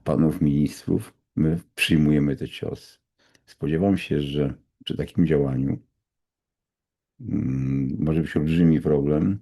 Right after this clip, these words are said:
żeby ludzie chcieli jeszcze na was zagłosować. Po prostu tak mi się wydaje. Nie wiem, po co żeście zafundowali szefom służb,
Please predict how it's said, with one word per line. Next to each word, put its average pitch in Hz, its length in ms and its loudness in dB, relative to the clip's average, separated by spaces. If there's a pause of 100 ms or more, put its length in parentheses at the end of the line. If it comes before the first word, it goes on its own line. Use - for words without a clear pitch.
(120)
żeby 69 640 -4 (260)
ludzie 73 260 -2
chcieli 73 280 -4
jeszcze - 220 -4
na 71 100 -4
was 71 200 -4
zagłosować. - 760 -8 (680)
Po - 100 -6
prostu - 340 -4
tak - 160 -8
mi - 100 -4
się - 140 -8
wydaje. 73 680 -4 (1500)
Nie 104 160 6
wiem, 127 200 6
po 95 160 0
co 87 180 0
żeście 73 640 -4 (180)
zafundowali 67 1160 -2 (180)
szefom 64 500 -2
służb, - 480 -6